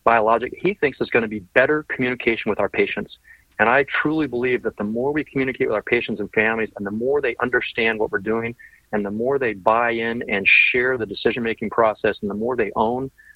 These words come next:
the whole process of musculoskeletal health and rehab, uh, and, and all of those things that we need to define a successful outcome,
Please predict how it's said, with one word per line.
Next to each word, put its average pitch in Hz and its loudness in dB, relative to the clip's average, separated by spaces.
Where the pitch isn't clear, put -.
the 110 4
whole 123 0
process 120 2
of 101 -2
musculoskeletal 104 -2
health 147 0
and 104 0
rehab, 127 2
uh, 98 -2
and, 107 0
and 110 2
all 143 6
of 147 0
those 139 2
things 131 0
that 117 -2
we 117 -6
need 120 -4
to 107 -14
define 113 2
a 110 -6
successful - 0
outcome, 139 2